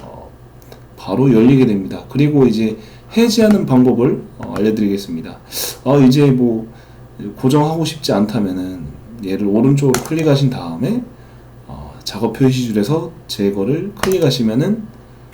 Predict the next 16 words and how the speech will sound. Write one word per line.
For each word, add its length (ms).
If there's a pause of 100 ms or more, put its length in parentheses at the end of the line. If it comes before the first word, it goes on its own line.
(160)
어, 140
사라집니다. 720
근데 280
아직 260
이게 160
실행 320
중이죠. 400 (580)
이걸 240
끄면은, 500 (200)
어, 300 (640)
사라지게 520
됩니다. 400 (640)
어, 100
하나 320
더 120
해볼까요? 440